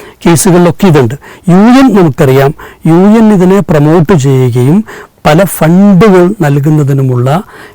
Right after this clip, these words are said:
ക്രൈറ്റീരിയയായി, മാനദണ്ഡമായിട്ടിത് വെക്കുകയും ചെയ്തിട്ടുണ്ട്. അപ്പോൾ യു എൻ ഒരു പപ്പറ്റാക്കി നിർത്തിക്കൊണ്ട് ഈ അമേരിക്കയും മറ്റ്, ഏഹ്, പാശ്ചാത്യ രാജ്യങ്ങളൊക്കെ തന്നെ ഇതിനെ പ്രൊമോട്ട് ചെയ്ത് കൊണ്ടുവരികയാണ്. ഇവിടെ ഞാൻ ചോദിക്കുന്നൊരു ചോദ്യത്തിലേ ഉള്ളൂ, ഇത്രമേൽ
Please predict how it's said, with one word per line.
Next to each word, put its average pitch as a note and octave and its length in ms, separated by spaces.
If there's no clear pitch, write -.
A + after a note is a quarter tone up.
ക്രൈറ്റീരിയയായി, D#3+ 720
മാനദണ്ഡമായിട്ടിത് C3+ 1120
വെക്കുകയും C#3 380
ചെയ്തിട്ടുണ്ട്. B2 380
അപ്പോൾ - 140
യു G3+ 100
എൻ A#3+ 460
ഒരു B3+ 360
പപ്പറ്റാക്കി G3+ 500
നിർത്തിക്കൊണ്ട് F3 680
ഈ E3 220
അമേരിക്കയും E3 560
മറ്റ്, D#3+ 240
ഏഹ്, D#3+ 340
പാശ്ചാത്യ D3 460
രാജ്യങ്ങളൊക്കെ C#3 680
തന്നെ C3 200
ഇതിനെ G3+ 240
പ്രൊമോട്ട് D3+ 520
ചെയ്ത് C3 220
കൊണ്ടുവരികയാണ്. A#2 560
ഇവിടെ B3+ 140
ഞാൻ A3 300
ചോദിക്കുന്നൊരു G3+ 500
ചോദ്യത്തിലേ C#3 580
ഉള്ളൂ, A#2 220
ഇത്രമേൽ C4 840